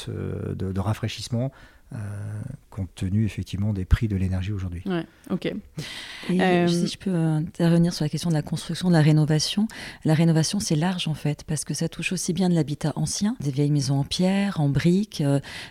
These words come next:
Speaker 3: euh, donc rénover avec des matériaux écologiques, c'est aussi rénover avec des matériaux qui vont respecter le bâti ancien,
Speaker 2: Oui.
Speaker 3: mais l'adapter aujourd'hui à un confort d'aujourd'hui. Et là, on a des solutions.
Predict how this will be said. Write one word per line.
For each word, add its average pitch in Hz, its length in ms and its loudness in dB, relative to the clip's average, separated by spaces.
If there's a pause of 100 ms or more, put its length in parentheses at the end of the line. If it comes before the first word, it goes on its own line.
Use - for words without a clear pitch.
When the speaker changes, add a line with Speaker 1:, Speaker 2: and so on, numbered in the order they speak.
(140)
Speaker 3:
euh, 147 220 -2
donc 147 240 0
rénover 170 640 4
avec 139 320 -2
des 139 80 2
matériaux 147 540 0
écologiques, 143 580 -2
c'est - 140 -4
aussi 190 420 2
rénover 160 380 2
avec 170 120 2
des 147 80 0
matériaux 151 340 0
qui - 120 -6
vont 143 80 2
respecter 160 540 -2
le 160 60 0
bâti 139 300 -2
ancien, 180 360 0 (160)
Speaker 2:
Oui. 175 100 0 (240)
Speaker 3:
mais 160 100 4
l'adapter 170 460 4
aujourd'hui 165 320 2
à 175 60 4
un 160 100 2
confort 160 380 -4
d'aujourd'hui. 151 540 -2 (300)
Et 160 100 6
là, 180 180 6
on 185 80 8
a 170 80 8
des 151 100 4
solutions. 196 640 0